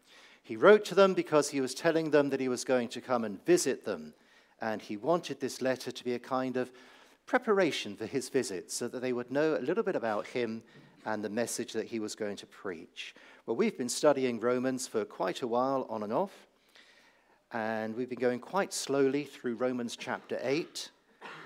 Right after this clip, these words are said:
and this morning we come to one of the best verses in the whole of the Bible.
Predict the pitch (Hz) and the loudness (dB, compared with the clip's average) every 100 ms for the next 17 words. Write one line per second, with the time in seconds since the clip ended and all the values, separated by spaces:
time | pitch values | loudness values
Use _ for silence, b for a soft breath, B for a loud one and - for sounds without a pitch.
0 | B - 101 104 107 - 139 135 131 123 | B -10 -8 -6 -6 -4 -2 0 0 -2
1 | 120 - 131 117 113 - 113 113 107 107 | -4 -4 -4 -4 -4 -6 -4 -4 -4 -4
2 | 143 139 - - 113 107 - 98 92 - | -2 -2 -4 -6 -4 -4 -4 -6 -6 -8
3 | - - 95 85 - 107 104 - 101 87 | -10 -12 -12 -10 -8 -8 -8 -10 -10 -8
4 | 78 76 | -10 -14